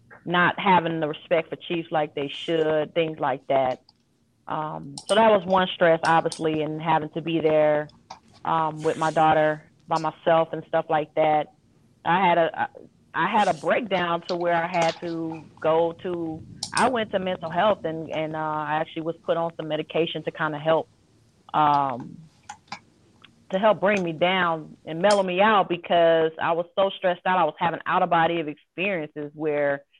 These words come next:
I knew something was wrong, but I couldn't do anything about it. Um, and I'm a very proud person. Like I said, that's why I'm really big about mental health and taking care of yourself.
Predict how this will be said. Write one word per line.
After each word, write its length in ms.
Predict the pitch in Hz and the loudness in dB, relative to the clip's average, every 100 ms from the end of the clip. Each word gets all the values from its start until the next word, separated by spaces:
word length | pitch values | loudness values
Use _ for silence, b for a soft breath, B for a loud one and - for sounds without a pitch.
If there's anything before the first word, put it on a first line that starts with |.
| _ - | _ -2
I 120 | 175 | 0
knew 240 | 202 254 269 | 2 2 2
something 320 | 220 196 180 | 0 0 -2
was 160 | 165 160 | -2 -2
wrong, 460 | 160 233 208 175 165 | 2 4 4 2 2
but 80 | |
I 100 | 165 | 0
couldn't 240 | 165 190 170 | 0 -4 -2
do 160 | 165 | -2
anything 340 | 160 156 147 135 | -2 -4 -6 -6
about 420 | 123 123 127 113 | -4 -2 -2 -2
it. 160 | 107 - _ _ _ _ _ _ _ _ | -6 -10 _ _ _ _ _ _ _ _
Um, 260 | 147 156 139 | -2 0 2
and 140 | 165 | 2
I'm 160 | 190 254 | 4 4
a 60 | 214 | 4
very 220 | 208 196 | 4 2
proud 440 | - 180 175 175 | 0 2 4 4
person. 580 | - 175 175 185 180 185 | 2 2 2 -2 -6 -4
Like 200 | 175 170 | -2 -2
I 100 | 160 - | -4 0
said, 160 | 170 | 0
that's 160 | 156 160 | 0 0
why 120 | 165 | -2
I'm 100 | 160 | -2
really 200 | 170 170 | -2 -4
big 320 | 165 165 160 | -2 -2 -2
about 420 | - 160 156 143 - | -2 0 0 0 -4
mental 340 | 160 165 160 | -8 -8 -8
health 260 | 151 160 156 | -2 0 0
and 100 | 143 | -4
taking 200 | - 151 | -4 -6
care 240 | 147 165 165 | -2 0 0
of 60 | |
yourself. 440 | 165 165 165 160 | 0 0 2 2